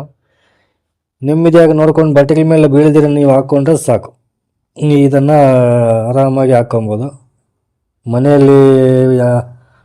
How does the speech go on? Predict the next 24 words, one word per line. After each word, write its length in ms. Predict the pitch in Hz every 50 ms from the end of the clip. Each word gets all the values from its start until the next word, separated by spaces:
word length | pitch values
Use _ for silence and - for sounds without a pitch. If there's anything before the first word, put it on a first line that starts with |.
| _ -
ಅವ್ರನ್ನ 260 | 117 127 147 151 151 143 151
ಕರೆಸ್ಬೇಕು, 340 | 143 143 147 151 147 147 143 139
ಇವ್ರನ್ನ 200 | 143 147 143 143 147
ಕರೆಸ್ಬೇಕು 380 | 143 135 123 135 139 139 123 - 135 135
ಅನ್ನೋದನ್ನು 480 | 131 135 131 127 127 131 131 139 156 160 - - - _ _ _ _ _ _ _ _ _ _ _ _ _ _ _ _ _ -
ನಿಮ್ಮ 120 | 113 110 110 127
ಕೈಲಿ 180 | 139 143 135 131 143
ಆದರೆ 200 | 147 156 156 151 117 113
ಆಗತ್ತೆ, 320 | 131 147 175 170 - - - - - _ _ _ _ -
ನೈಂಟಿ 220 | 123 127 131 135 127 135
ಪರ್ಸೆಂಟ್ 260 | 131 131 143 139 131 135
ಆಗತ್ತೆ, 220 | 143 147 139 143 123
ಟ್ರೈ 120 | 135 139 139 139
ಮಾಡಿ 140 | 139 143 151 135
ಆಗತ್ತೆ. 300 | 139 143 143 139 - 170 196 190 - _ _ _ _ _ _ _ _ -
But 100 | 127 123 127 127 131
ನಾನು 220 | 131 131 123 127 127 123 127 123 123 123 123 120
ಇಲ್ಲಿ 180 | 120 117 123 120 120 117 113 123
ಒಂದು 140 | 131 135 131 123 123
ಲಾಸ್ಟಲ್ಲಿರೋದನ್ನ 840 | 143 139 135 156 143 139 139 139 127 143 151 139 143 160 170 156 135 127 120 113 -
ಸ್ವಲ್ಪ 260 | 131 135 135 123 135 131 127 120 117
ಅದು 180 | 113 113 113 113 110 107 107 107 104 104 107 117
ಆಗ್ತಾಯಿಲ್ಲ, 320 | 120 - - 139 131 127 120
ಅದಕ್ಕೋಸ್ಕರ 300 | 117 117 - 113 113 127